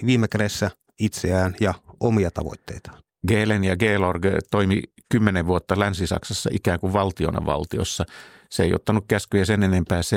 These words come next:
Speaker 2: I A:lta kuin Saksan liittotasavallan viranomaisiltakaan. Ja sehän ylitti Gehlenin johtaman natsiporukan hurjimmatkin unelmat. Ja sen virallisena ulkokuorena toimi tämmöinen peiteyhtiö, jolla oli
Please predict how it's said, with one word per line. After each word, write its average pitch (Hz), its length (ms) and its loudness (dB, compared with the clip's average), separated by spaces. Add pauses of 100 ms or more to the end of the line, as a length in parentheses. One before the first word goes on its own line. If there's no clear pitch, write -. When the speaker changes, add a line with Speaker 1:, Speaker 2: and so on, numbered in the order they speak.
(120)
Speaker 2:
I 90 180 0
A:lta 90 240 -2
kuin 87 180 0 (100)
Saksan 95 380 -2
liittotasavallan 90 800 -2
viranomaisiltakaan. 101 1040 -4
Ja - 80 -2 (520)
sehän 110 340 4
ylitti 101 400 0
Gehlenin 101 420 2
johtaman 98 420 0
natsiporukan 90 720 -2
hurjimmatkin 78 680 -2
unelmat. - 480 -8 (520)
Ja 98 260 0
sen 113 280 0
virallisena 95 540 2
ulkokuorena 85 720 0
toimi 85 220 0
tämmöinen 92 300 0
peiteyhtiö, - 600 -2
jolla 80 180 2
oli 80 180 0